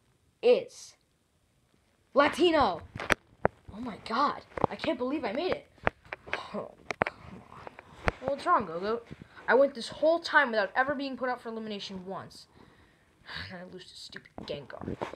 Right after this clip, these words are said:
It's not my fault, man. Don't get mad at me. Probably gonna get eliminated too. <sighs> Whatever then. I'll see you in the underworld. Yeah, I'm sure you will. Alright, the safe marshmallow is Gengar.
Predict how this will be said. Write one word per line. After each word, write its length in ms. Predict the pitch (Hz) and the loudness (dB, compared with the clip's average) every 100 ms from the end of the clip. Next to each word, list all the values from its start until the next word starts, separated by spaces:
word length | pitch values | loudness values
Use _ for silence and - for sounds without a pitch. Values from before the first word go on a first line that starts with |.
| - | 2
It's 140 | - - | 4 6
not 160 | 370 | 6
my 180 | 254 226 - | 8 8 8
fault, 260 | 294 220 170 | 6 2 2
man. 200 | 170 208 | -8 -4
Don't 160 | 226 | -4
get 120 | 294 | -4
mad 160 | 285 277 | -2 0
at 200 | 226 165 | -2 -8
me. 420 | 170 240 202 240 - _ _ | -8 -6 -6 -8 -14 _ _
Probably 200 | 220 233 | -4 -2
gonna 140 | 233 | -2
get 140 | 214 214 | -6 -8
eliminated 460 | 202 226 220 185 165 | -8 -8 -10 -12 -16
too. 360 | - 226 208 202 - - - - - - - | -16 -12 -12 -10 -6 -6 -6 -10 -8 -10 -6
<sighs> 640 | 113 - - _ - - | -6 -6 -12 _ -20 -18
Whatever 320 | - 147 113 131 | -12 -12 -12 -14
then. 160 | 120 - _ _ _ _ - - _ _ - - | -16 -18 _ _ _ _ -10 -10 _ _ -10 -6
I'll 80 | 202 | -4
see 220 | - 311 | 2 4
you 140 | 302 | 4
in 60 | 285 | 6
the 200 | 277 269 | 4 4
underworld. 560 | 277 262 226 214 214 214 - - | 2 2 4 6 6 8 8 6
Yeah, 260 | 226 185 165 | 2 0 -2
I'm 100 | 196 | -6
sure 220 | 190 240 | -4 -2
you 160 | 220 196 180 | 0 2 2
will. 160 | 160 143 - - - - - - - - | 2 -2 -4 -18 -16 -16 -16 -20 -20 -4
Alright, 300 | 180 165 - - - - | 0 0 -4 -14 -10 -8
the 80 | 208 | -8
safe 340 | 208 254 247 254 | -2 2 2 4
marshmallow 640 | 254 226 - 156 123 - _ _ _ - | 4 4 -2 -8 -8 -12 _ _ _ -4
is 420 | 214 175 - - _ _ _ _ _ _ _ _ _ _ _ _ _ _ | 0 0 -4 -18 _ _ _ _ _ _ _ _ _ _ _ _ _ _
Gengar. 460 | 349 330 285 226 170 | 8 8 6 4 4